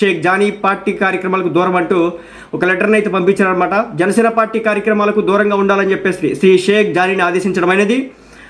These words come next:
ఆయనపై రాయదుర్గ పోలీస్ స్టేషన్లో కేసు నమోదైన క్ర-, క్రమంలో పార్టీ నాయకత్వం ఈ నిర్ణయాన్ని తీసుకోవడం జరిగింది.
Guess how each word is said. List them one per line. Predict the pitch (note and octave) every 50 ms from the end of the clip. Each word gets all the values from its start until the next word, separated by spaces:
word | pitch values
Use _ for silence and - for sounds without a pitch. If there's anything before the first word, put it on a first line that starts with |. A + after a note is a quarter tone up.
| - -
ఆయనపై | F#3 G3 G#3 G#3 G#3+ A3 G#3
రాయదుర్గ | F#3+ G3+ G#3+ A3+ G#3 A#3 G#3+ G#3 A3+
పోలీస్ | A3+ A3 G#3+ G#3+ G#3+ A3 G#3 - - G#3+ G3+
స్టేషన్లో | - - G#3+ G3+ G#3 A3+ G#3+ G#3 G3+ F#3+ D#3+ C#3+ - - - - - - -
కేసు | G#3 G#3+ A3 G#3+ G#3+
నమోదైన | G#3 G3 F#3+ G3+ G3+ G3+ G#3 G3+ G3
క్ర-, | F#3+ F#3+ - - F3+ F3+ F3+ F3 E3+ E3 D#3+ D#3 D3+ D3+ D3+
క్రమంలో | F#3+ F#3 G3+ A3 A#3 A3+ A3+ F#3+ D3 - - - - - - - _ -
పార్టీ | G3 G#3+ G#3 - G#3+
నాయకత్వం | G#3 G3+ G3+ F#3+ G#3+ G#3 G#3+ A3 G#3
ఈ | G3
నిర్ణయాన్ని | F3+ F#3 F#3+ G3+ G3+ G#3 G3+ G3+ F#3+
తీసుకోవడం | - F#3+ - - G3 F3+ E3 D#3
జరిగింది. | E3 E3+ F3+ G#3+ G#3+ G#3+ C4 C4 C4